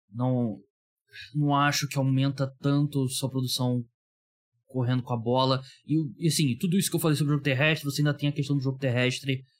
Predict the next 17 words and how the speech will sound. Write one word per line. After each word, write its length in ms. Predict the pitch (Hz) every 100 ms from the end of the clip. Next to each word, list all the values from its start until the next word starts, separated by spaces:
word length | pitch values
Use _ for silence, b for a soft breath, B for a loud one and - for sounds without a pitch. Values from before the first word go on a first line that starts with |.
| b b b
ser 180 | - 151
menos 300 | 135 135 127
efetivo 440 | 135 131 - 131 123
do 120 | 127
que 80 | 127
o 40 |
ataque 360 | 123 127 - 113
aéreo. 580 | 113 117 123 127 123 - _ _ _ 117
É, 320 | 113 110 107 101 - _ _ _ _ _ _ _ _ _
sei, 300 | - 233 170
eu 60 | 143
acho 160 | -
que 60 | 196
num 120 | 202
time 220 | - 196
que 100 | 175
você 320 | 175 180 180